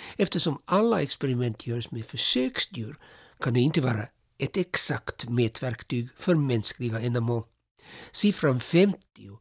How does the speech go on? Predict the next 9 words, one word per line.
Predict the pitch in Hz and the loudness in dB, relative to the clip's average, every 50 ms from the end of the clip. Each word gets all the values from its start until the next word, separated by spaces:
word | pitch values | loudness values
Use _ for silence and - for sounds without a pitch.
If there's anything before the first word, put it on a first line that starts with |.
| _ _ | _ _
i | 180 147 123 | -8 -6 -2
Lethal | 131 143 156 156 143 - - 135 123 127 120 | 0 2 2 2 2 0 -4 -6 -6 -4 -2
Dose | 113 147 135 123 117 113 120 120 - - - | 0 0 0 0 0 -2 -4 -4 -4 -4 -4
femtio-testet | - - 156 131 127 120 - _ - 127 - - 151 135 127 - - - 123 - - - - - - - - | -2 0 0 0 -2 -4 -8 _ -8 -8 -4 -4 -2 0 0 0 -2 -4 -8 -10 -12 -16 -16 -16 -16 -6 2
hänvisar | - 208 220 208 208 214 - - 190 165 156 - _ | 4 4 6 6 4 4 2 2 2 0 -2 -2 _
till | - 196 180 175 156 | 2 2 4 4 4
den | 143 185 214 220 220 202 165 | 4 4 4 4 4 2 2
dos | 202 208 202 208 180 - | 2 2 2 2 0 0
gift | 156 143 165 170 151 - - - - | 2 4 6 6 6 4 0 -10 -14